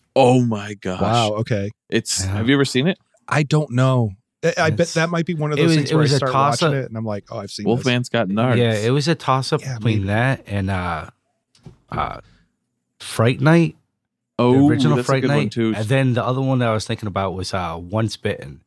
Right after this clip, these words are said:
Speaker 3: Actually, let's do that.
Speaker 2: Once
Speaker 3: 'Cause that's,
Speaker 2: Bitten?
Speaker 3: that's, like, one of the original Jim Carrey movies.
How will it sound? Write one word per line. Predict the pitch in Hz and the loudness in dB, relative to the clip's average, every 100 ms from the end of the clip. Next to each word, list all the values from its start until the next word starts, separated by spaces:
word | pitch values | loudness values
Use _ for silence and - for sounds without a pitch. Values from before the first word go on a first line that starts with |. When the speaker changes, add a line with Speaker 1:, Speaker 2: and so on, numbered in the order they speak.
| _ _ _ _ - | _ _ _ _ -4
Speaker 3:
Actually, | 135 160 143 123 | 0 4 4 2
let's | 98 127 160 - | 0 0 0 0
do | 185 | 0
that. | 139 98 101 82 - _ _ _ | 0 0 -4 -4 -12 _ _ _
Speaker 2:
Once | 117 117 | -4 0
Speaker 3:
'Cause | 120 | 2
that's, | 170 190 | 2 0
Speaker 2:
Bitten? | 151 | -2
Speaker 3:
that's, | 139 156 - | 0 0 0
like, | 175 - | -2 -2
one | 123 143 | 0 2
of | 127 | 2
the | |
original | 120 107 117 127 | 2 0 0 0
Jim | 110 123 117 | 0 0 -2
Carrey | - 110 104 | -2 -2 -2
movies. | 87 78 - - - | -4 -12 -18 -18 -18